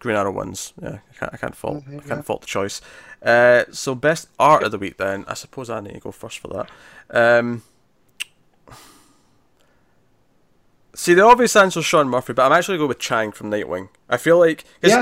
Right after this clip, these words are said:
Speaker 1: Murphy's,
Speaker 2: Yeah, that's
Speaker 1: Murphy's great, and obviously, but we've had that for months and months now, uh, 'cause it's been, you know, obviously one issue a
Speaker 2: Mm-hmm.
Speaker 1: month. Uh, Chang in the last two issues of Nightwing has been really great.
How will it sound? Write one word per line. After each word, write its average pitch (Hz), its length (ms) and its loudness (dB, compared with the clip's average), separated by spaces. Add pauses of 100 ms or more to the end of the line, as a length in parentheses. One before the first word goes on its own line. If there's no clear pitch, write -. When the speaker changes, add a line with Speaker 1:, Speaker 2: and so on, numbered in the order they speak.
(160)
Speaker 1:
Murphy's, 208 300 4
Speaker 2:
Yeah, - 60 -4
that's - 220 -10
Speaker 1:
Murphy's 233 320 4
great, 156 360 2
and 165 160 4
obviously, 165 360 2
but 147 120 -2
we've 156 100 -4
had 175 200 2
that 160 180 4
for 135 140 -6
months 131 260 -4
and 117 80 -8
months 117 240 -4
now, 156 200 0 (380)
uh, - 80 -10 (240)
'cause 131 140 -4
it's 120 100 -8
been, 120 240 -6
you 123 60 -2
know, 113 120 0
obviously 113 280 -4
one 110 120 -2
issue 107 160 -6
a 104 40 -4
Speaker 2:
Mm-hmm. 107 40 -4
Speaker 1:
month. 131 180 -2 (400)
Uh, 127 380 6 (320)
Chang 180 340 4
in 185 60 0
the 170 80 2
last 156 240 4
two 151 180 0
issues 139 220 -4
of 117 80 -4
Nightwing 110 420 -2
has 110 320 -6 (200)
been 117 220 -6
really 120 280 0
great. 104 360 -4